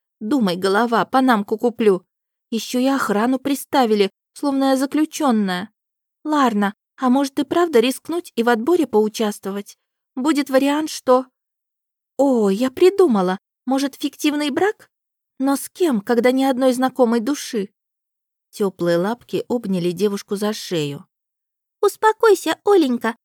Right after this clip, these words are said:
мы с тобой обязательно придумаем выход. А сейчас покушай и отдохни. Николас строго-настрого наказал, чтобы я следила за твоим питанием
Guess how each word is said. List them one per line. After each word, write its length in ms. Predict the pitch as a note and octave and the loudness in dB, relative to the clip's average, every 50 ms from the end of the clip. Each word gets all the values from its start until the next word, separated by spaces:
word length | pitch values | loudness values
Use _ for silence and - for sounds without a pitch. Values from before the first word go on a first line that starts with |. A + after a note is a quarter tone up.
| _ _ _ - | _ _ _ -8
мы 80 | F#4 F4+ | -8 -4
с 40 | - | 0
тобой 300 | - F#4 F4+ F#4+ F#4 F#4 | 0 2 4 4 4 4
обязательно 580 | F#4 F#4+ F4 F4+ G#4+ A#4 - B4 A#4+ A4 G4+ | 2 2 2 4 2 2 4 2 2 2 0
придумаем 640 | - E4 E4 E4 F#4+ G4 G4+ G4+ G#4 G#4 G#4 G4 D#4 | 0 -2 -2 0 2 2 2 2 2 0 0 -2 -2
выход. 460 | D#4+ D4 C#4+ C4+ - C#4+ - _ _ _ _ _ _ _ _ - | -2 -2 -2 -2 -4 -8 -12 _ _ _ _ _ _ _ _ -10
А 80 | E4+ E4 | -6 -2
сейчас 400 | - F#4+ G4 - A#4 A4+ - - | 0 0 0 2 0 0 0 2
покушай 560 | - G4+ G4+ _ - B4 B4+ - - F4+ D#4+ | 0 0 0 _ 2 2 2 2 0 -6 -6
и 160 | - - - | -2 0 2
отдохни. 680 | G#4 G#4+ G#4 G4+ G4 F4+ - - - D4+ D4+ D#4 D4+ _ _ _ _ _ _ _ _ _ - | 2 2 2 2 2 2 2 -2 -8 -8 -8 -8 -10 _ _ _ _ _ _ _ _ _ -6
Николас 540 | F4 G4 A4 - - E4+ C4+ B3+ - - - | -4 -4 -2 0 0 0 0 0 0 -4 -18
строго-настрого 840 | - - - - - D#4+ G#4 G#4 G4+ G4 E4 - - - B3+ A#3+ C4+ | -16 -6 -4 -2 2 2 2 2 2 0 -2 -2 -4 -4 -2 0 0
наказал, 460 | C4+ C#4 - C#4+ C#4 C#4 D#4 F#4 G4 | 0 0 2 2 0 2 2 0 -2
чтобы 260 | F#4+ - - B3+ A#3 C4 | -2 -2 -4 -2 0 0
я 140 | B3+ C4+ | 0 0
следила 500 | C4+ - C#4 C4+ B3+ C4 F4 G4 G4+ F4+ | 0 0 -4 -6 -2 0 2 2 2 2
за 120 | C#4 A3+ A#3 | 0 0 -2
твоим 300 | - C4+ B3+ D4+ E4 F#4 | 0 0 -2 0 0 0
питанием 580 | - G4 G4 - D#4+ D#4 E4+ E4+ F4 F4+ F#4 | 0 -2 0 0 -2 -2 -2 -2 -6 -8 -8